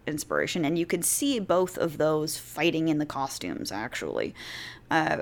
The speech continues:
but, so the medieval, actually, side comes from the fact that one of the directors of animation, when he was looking for references for this, he actually saw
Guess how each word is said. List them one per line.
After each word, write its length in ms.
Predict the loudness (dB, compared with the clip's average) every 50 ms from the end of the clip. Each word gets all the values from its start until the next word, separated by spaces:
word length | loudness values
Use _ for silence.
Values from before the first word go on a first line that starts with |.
| -4 -4
but, 560 | 0 2 2 4 4 2 0 -2 -2 -4 -4 -4
so 400 | -2 2 4 6 6 6 4 2
the 100 | 2 2
medieval, 600 | 0 2 0 0 0 4 6 6 6 4 2 0 0
actually, 540 | 0 0 0 0 -4 -6 -4 -2 -2 -2 -2
side 340 | -2 0 0 0 0 -2 -4
comes 220 | -4 -4 -4 -4
from 140 | -4 -4 -4
the 60 | -4
fact 200 | -2 -4 -4 -2
that 120 | -2 0 0
one 120 | 0 0
of 100 | 0 -2
the 60 | -4
directors 600 | -2 0 0 0 -2 -2 -4 -4 -4 -4 -4 -4
of 100 | -4 -4
animation, 720 | -2 -2 -2 0 0 -2 -2 -2 -4 -4 -2 -2 -2 -4 -6 -10 -14 -16 -16 -16 -16 -16 -6 0
when 500 | 2 6 6 8 8 8 8 6 4 2
he 880 | -2 -4 -8 -8 -6 -6 -4 -4 -4 -4 -2 -2 -2 0 0 0 -2 -2 -8 -14 -20 -20 -12 -6
was 760 | 0 4 6 6 6 6 6 4 2 2 2 0 -2 -2 -4 -8 -16 -20 -20 -20 -20 -20 -12 -2
looking 300 | 0 2 2 2 0 -2
for 80 | -2 2
references 500 | 2 2 2 2 0 -2 -2 -2 -2 -2
for 140 | 0 2 2
this, 200 | 2 2 2 2
he 100 | 0 0
actually 260 | 0 0 -2 -2 -2
saw 360 | -2 0 2 2 2 2 0